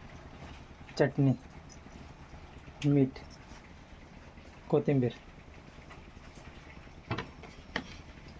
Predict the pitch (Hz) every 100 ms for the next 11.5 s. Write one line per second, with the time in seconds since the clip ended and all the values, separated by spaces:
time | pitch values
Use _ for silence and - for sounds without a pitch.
0 | - - - - 135 156 151 156 147 143
1 | 139 139 123 170 - - - - - -
2 | - - - - - - - - 147 160
3 | 156 147 - 143 117 - - - - -
4 | - - - - - - 139 143 147 147
5 | 147 131 127 127 127 156 - - - -
6 | - - - - - - - - - -
7 | - - - - 147 139 139 135 143 139
8 | 131 123 139 185 - - - - - -
9 | - - - - - - - - - -
10 | - - 151 143 151 156 147 147 143 151
11 | 147 143 139 123 127